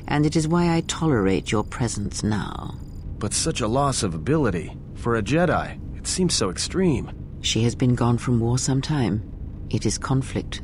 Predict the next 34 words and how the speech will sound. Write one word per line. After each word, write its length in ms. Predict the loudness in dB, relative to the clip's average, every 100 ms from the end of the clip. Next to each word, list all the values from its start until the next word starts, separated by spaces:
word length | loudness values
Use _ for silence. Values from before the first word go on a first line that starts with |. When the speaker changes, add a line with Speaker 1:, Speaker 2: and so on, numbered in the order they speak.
| -2
Speaker 1:
that 140 | -4
strengthens 520 | 0 0 2 2 0
us, 260 | 0 -2 -2
and 120 | 0 2
isolation 640 | 2 2 2 2 0 -2
that 180 | -2 0
weakens 380 | 0 2 -2 0
us, 300 | -2 -4 0
erodes 460 | 2 4 2 0
us. 340 | -6 -6 -8 -10 -10 -8 -2
Add 220 | -2 -2
to 100 | 0
that 220 | 0 0
that 160 | -4 -2
she 120 | -4
turned 280 | 0 0 2
away 220 | 0 0
from 260 | 0 -2
war, 280 | -2 -4 -6 -10 -12 -2
did 160 | 0 4
all 160 | 4
that 120 | 2
she 120 | -2 -2
could 240 | -2 0
to 80 | 0
forget 400 | 0 0 0 0
it, 200 | -4 -4
and 100 | -4
the 80 | -2
last 460 | 0 0 -2 -6 -8
piece 340 | -6 -4 -6
clicks 460 | -8 -8 -8 -8 -8
into 280 | -6 -6 -6
place. 600 | -6 -6 -6 -8 -10